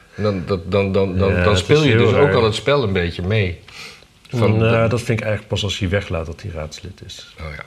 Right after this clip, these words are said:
Speaker 2: Maar ik denk inderdaad dat hij zich halverwege waarschijnlijk gerealiseerd heeft dat het wel heel er-, raar is om niet te zeggen dat je raadslid bent.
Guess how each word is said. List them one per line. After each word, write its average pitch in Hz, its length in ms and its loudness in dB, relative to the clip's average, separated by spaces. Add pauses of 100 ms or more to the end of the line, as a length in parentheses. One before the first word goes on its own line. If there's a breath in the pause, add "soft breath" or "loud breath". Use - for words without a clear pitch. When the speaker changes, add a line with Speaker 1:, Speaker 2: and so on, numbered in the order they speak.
(200)
Speaker 2:
Maar 98 200 -4
ik 104 100 -4
denk 110 300 -2
inderdaad 107 680 -4
dat 98 200 -6
hij 95 180 -4 (540 loud breath)
zich - 220 -6
halverwege 101 840 -2 (520 soft breath)
waarschijnlijk 113 400 -2
gerealiseerd 101 540 0
heeft 87 160 -2
dat 92 120 -2
het 82 100 -10
wel 95 120 -2
heel 92 300 -2
er-, 113 240 -6
raar 104 380 0
is 95 120 -4
om 101 120 -2
niet 104 160 0
te 95 80 -4
zeggen 92 340 -2
dat 78 200 -8
je 82 60 -8
raadslid 78 520 -10
bent. 76 320 -12